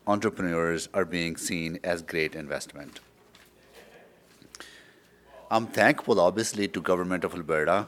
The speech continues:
uh, for stepping up to, uh, support innovation in our city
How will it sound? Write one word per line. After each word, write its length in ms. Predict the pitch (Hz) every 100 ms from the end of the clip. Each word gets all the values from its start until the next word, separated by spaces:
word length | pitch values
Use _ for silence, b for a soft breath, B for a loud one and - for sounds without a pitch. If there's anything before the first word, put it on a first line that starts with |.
| -
uh, 360 | 90 85 85 82 95 -
for 160 | -
stepping 500 | 95 - 98 - 90
up 300 | 95 90 - -
to, 80 | 87 85
uh, 140 | 85 80 B B B
support 580 | - 104 - 92 87 -
innovation 680 | 107 95 85 85 85 92 82
in 160 | 87
our 200 | 85 82
city 400 | 80 80 76 71